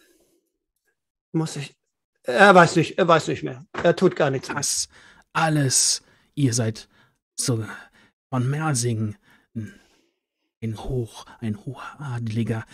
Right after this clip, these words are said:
Speaker 2: der hier nur in dieses Land kommt, um gemeinsame Sache zu machen mit den Dienern der dunklen Mutter. Ich, der Einzige hier,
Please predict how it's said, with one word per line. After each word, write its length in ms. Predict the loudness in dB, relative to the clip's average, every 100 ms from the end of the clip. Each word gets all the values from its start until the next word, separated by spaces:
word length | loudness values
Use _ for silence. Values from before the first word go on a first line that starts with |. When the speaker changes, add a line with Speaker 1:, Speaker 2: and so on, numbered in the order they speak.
| -12 -8
Speaker 2:
der 80 |
hier 340 | -8 -6 -4 0
nur 160 | 0
in 100 | 0
dieses 340 | 0 0 0 0
Land 280 | -2 -2 -6
kommt, 360 | -4 -4 -6 -14 -20 -6
um 380 | -4 -4 -6 -8 _
gemeinsame 640 | -14 -10 -4 -4 -2 -4
Sache 280 | -4 -4 -4
zu 160 | 2 2
machen 280 | 2 2 0
mit 140 | 2
den 180 | -2 -2
Dienern 320 | -2 -2 -2
der 120 | -2
dunklen 400 | 0 0 2 0
Mutter. 260 | 0 -2 -8 _ -20 -20 _ _ _
Ich, 640 | -4 -4 -2 -4 -4 -6 -10 _ _ _
der 240 | -12 -10 -8
Einzige 560 | -8 -6 -4 -4 -4
hier, 380 | -8 -6 -6 -8